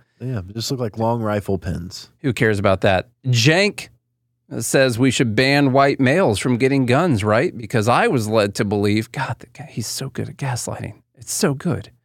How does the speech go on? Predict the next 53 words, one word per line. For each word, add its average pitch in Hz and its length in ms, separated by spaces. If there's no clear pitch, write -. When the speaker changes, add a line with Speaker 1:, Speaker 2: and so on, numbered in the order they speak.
Speaker 2:
"Because 135 300
I 214 220
was 196 180
led 147 240
to 147 80
believe 131 360
a 143 60
couple 123 300
weeks 185 260
ago 107 300
by 120 140
the 107 100
right 156 260
wing 104 340
that 87 140
when 123 160
there 123 140
was 113 140
a 101 40
mass 127 240
shooter 117 440
who 113 100
was 107 160
trans, 135 500
we 123 100
should 113 180
take 143 200
away 151 240
guns 120 320
from 127 160
all 160 160
trans 247 340
people. - 360
Happy 160 320
to 165 180
apply 135 320
your 135 220
identity 131 440
politics 113 600
to 123 120
the 156 100
shooter 110 320
today." 190 420
Now 160 140
he's 170 420
Speaker 1:
He's 117 160
not 135 180
wrong 117 260
Speaker 2:
he's - 180
Speaker 1:
there. 175 80
Speaker 2:
right 277 200
about 139 260
that. 104 140